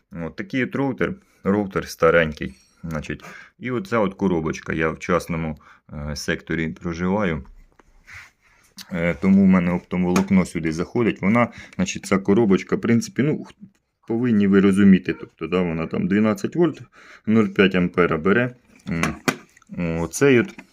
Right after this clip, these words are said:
м, роутер у мене взагалі тут п'ятивольтовий. Не знаю, тут написано, на блокі живлення там є дані. Ну, він, да, він п'ятивольт, ну, тут не написано, на блокі.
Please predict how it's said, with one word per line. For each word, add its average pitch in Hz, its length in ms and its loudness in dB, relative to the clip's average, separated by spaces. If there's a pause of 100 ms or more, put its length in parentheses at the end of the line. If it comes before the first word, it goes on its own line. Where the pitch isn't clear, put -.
(160)
м, 92 140 6
роутер 95 500 4
у 95 40 6
мене 101 220 6
взагалі 95 400 6
тут - 280 -4 (340)
п'ятивольтовий. 117 1000 4 (560)
Не 90 180 -2
знаю, 82 220 2
тут - 180 -8
написано, 95 520 2
на 101 100 6
блокі 110 440 2 (840)
живлення 92 540 4
там 90 220 2
є 90 220 2 (720)
дані. 120 420 0 (560)
Ну, 127 120 -4
він, 127 200 -2 (240)
да, 95 240 2
він 92 240 0
п'ятивольт, 113 420 -2
ну, 190 100 4
тут 135 180 -2
не 127 80 4
написано, 127 400 4
на 117 60 -2
блокі. 95 340 2